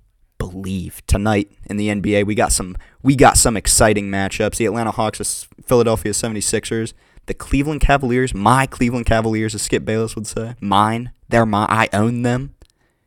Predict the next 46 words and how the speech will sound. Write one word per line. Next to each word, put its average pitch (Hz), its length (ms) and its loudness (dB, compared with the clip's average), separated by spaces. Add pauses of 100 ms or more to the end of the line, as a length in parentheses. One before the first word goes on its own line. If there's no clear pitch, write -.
(380)
They're 110 100 2
my 107 160 2
dogs 107 580 0
versus 107 220 0
the 107 60 -2
Miami 107 360 2
Heat. 117 180 2
That's 92 180 -2
gonna 107 100 -8
be 107 80 -2
a 104 60 -2
good 110 160 -2
game. 127 240 -2 (480)
The - 80 2
f-, - 140 -12 (280)
the 98 380 4
Golden 156 340 -6
State - 420 -2
Warriors 113 460 -2
and 92 140 -12
the - 120 -12
Oklahoma 104 500 -8
City - 280 -8
Thunder. - 380 -12 (400)
Thunder - 420 0 (140)
all - 160 4
day. - 360 4
Shai, 85 520 6 (880)
he's 95 200 6
the 90 120 8
runner-up 82 400 2
for - 120 -2
M - 120 -8
V - 100 -4
P. - 320 0 (240)
He's 113 140 0
not 120 180 4
beating 101 240 0
Tyrese 85 480 -6
right 69 180 -8
now, - 220 -16
though. - 160 -16 (260)
Not 113 160 -2
right 90 160 -4
now, 69 220 -12
anyway. 76 320 -16